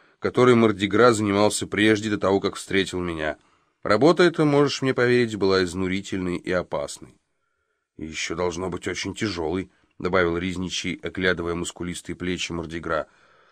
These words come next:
«От этой работы он, очевидно, и стал таким крепким». «Именно так», ответил Энноги, «причем он даже сильнее, чем ты можешь себе представить».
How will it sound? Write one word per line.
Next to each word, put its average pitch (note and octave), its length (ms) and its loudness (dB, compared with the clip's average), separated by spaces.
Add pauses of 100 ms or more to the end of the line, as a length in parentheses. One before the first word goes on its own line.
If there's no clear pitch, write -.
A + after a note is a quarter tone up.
«От - 200 -8
этой B2 200 -2
работы G#2+ 400 2
он, A2 120 0
очевидно, G2+ 440 -4
и G#2+ 60 0
стал G2+ 320 0
таким A2 280 -2
крепким». G2 520 -4 (720)
«Именно A#2+ 640 4
так», - 560 0
ответил - 480 -6
Энноги, E2 680 -6 (380)
«причем G#2+ 480 2
он G#2+ 240 2
даже G#2+ 260 4
сильнее, G#2+ 680 -2
чем F#2+ 240 -6
ты G2+ 120 -6
можешь F#2 320 -4
себе F2+ 220 -6
представить». C#2+ 760 -10